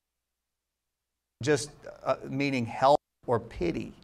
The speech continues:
in this moment. Instead, it's a word that often gets used in Paul's writing of forgiveness of sin and atonement for our sins. God's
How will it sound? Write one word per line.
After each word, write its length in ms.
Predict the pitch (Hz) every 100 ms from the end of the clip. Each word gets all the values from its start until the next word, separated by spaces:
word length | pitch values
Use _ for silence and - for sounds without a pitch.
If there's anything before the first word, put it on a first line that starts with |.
| - -
in 160 | 110
this 200 | 98 -
moment. 400 | 107 92 80 82 - - - - -
Instead, 760 | 120 110 - 175 135 107 110 - -
it's 180 | 120 139
a 40 |
word 280 | 120 139 120
that 100 | -
often 340 | 127 180 131
gets 220 | 110 -
used 320 | 110 117 107 113
in 100 | 107
Paul's 500 | - 165 160 120 - - - -
writing 320 | 104 98 95 - _ _ _ _ _ _ _ _ _ _ _ _
of 220 | - 107 - - -
forgiveness 800 | 117 104 117 127 135 131 127 -
of 180 | 123
sin 600 | - - - 95 95 87 87 - - - _ - - -
and 140 | 107
atonement 1160 | 101 - - - 135 156 131 104 - - - - - - _ _ _
for 480 | - 110 107 104 107 -
our 460 | 98 90 87 90 - - -
sins. 840 | - - 90 87 - - - - - - - - - - _ _
God's 640 | 123 110 113 113 113 -